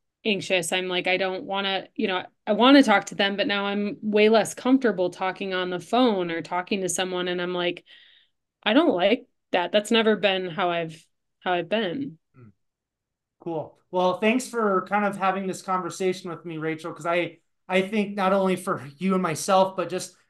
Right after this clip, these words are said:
Speaker 2: everybody out there in the world that we're living in, like, these conversations, I think, are really valuable and important to have.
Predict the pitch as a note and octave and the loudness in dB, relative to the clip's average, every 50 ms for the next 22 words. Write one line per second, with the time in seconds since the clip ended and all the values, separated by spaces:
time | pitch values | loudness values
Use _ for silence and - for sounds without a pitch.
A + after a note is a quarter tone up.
0 | _ _ - G3+ F#3 F#3 G#3 G#3 - G3 F#3+ F#3 F#3 - D3+ E3+ F#3+ F#3+ G3 G#3 | _ _ -2 -2 0 0 0 0 0 2 2 2 0 0 2 2 2 2 0 -2
1 | F#3+ F#3 F3 E3 D#3 E3 F3 F3+ F#3+ F#3+ F#3 F3 F3 E3+ E3 E3 - _ _ _ | -4 -4 -4 -4 -4 -2 0 0 0 0 0 0 2 2 2 0 -2 _ _ _
2 | _ _ - - E3+ F3 D#3+ E3 F3+ F#3+ G3 G3+ F3+ E3+ D#3+ D#3 D#3 D#3+ - - | _ _ -8 -4 -4 -4 -2 0 -2 0 0 0 -2 -2 -4 -4 -6 -8 -10 -10
3 | E3 D#3 - F3+ F#3+ G#3 G3+ G3+ B3 B3+ B3 G3+ G3 F#3+ - G3 G3 G#3 G3+ G3+ | -10 -10 -6 -2 -2 -2 -2 0 0 0 0 0 -2 -4 -4 -4 -4 -4 -4 -4
4 | G3+ F3 F3 E3 - F#3 F3+ E3 E3+ E3 D#3 D3+ D#3+ F3 F3+ F#3 F#3+ F3+ C#3 B2+ | -6 -4 -6 -6 -4 -6 -6 -4 -4 -4 -4 -2 -2 0 0 0 0 -2 -2 0
5 | E3 E3 D#3+ E3+ E3+ F3+ F3 F3 F3 F3 E3 D#3 D3+ D3+ F3+ F#3+ F#3 F3+ E3 D#3 | 0 2 2 2 0 0 -2 -2 -2 -4 -4 -6 -8 -6 -6 -6 -6 -4 -6 -8
6 | C3+ D#3 F3 F3 F3 F3 E3+ E3 C#3+ - | -4 0 2 4 6 6 4 4 0 -2